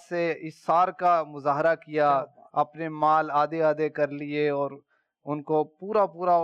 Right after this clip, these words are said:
Speaker 1: ان کو ساتھ دیا ان کا۔ اور پھر حضرت عبد الرحمن بن عوف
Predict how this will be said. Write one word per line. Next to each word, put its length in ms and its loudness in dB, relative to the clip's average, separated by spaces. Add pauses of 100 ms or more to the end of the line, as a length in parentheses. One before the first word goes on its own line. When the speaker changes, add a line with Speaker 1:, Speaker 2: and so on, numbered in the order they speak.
(260)
Speaker 1:
ان 160 -12
کو 440 -4 (500)
ساتھ 400 2
دیا 220 0
ان 200 -4
کا۔ 200 -2 (420)
اور 180 -4
پھر 440 -2 (420)
حضرت 360 -2
عبد 200 -2
الرحمن 480 0
بن 100 -10
عوف 260 2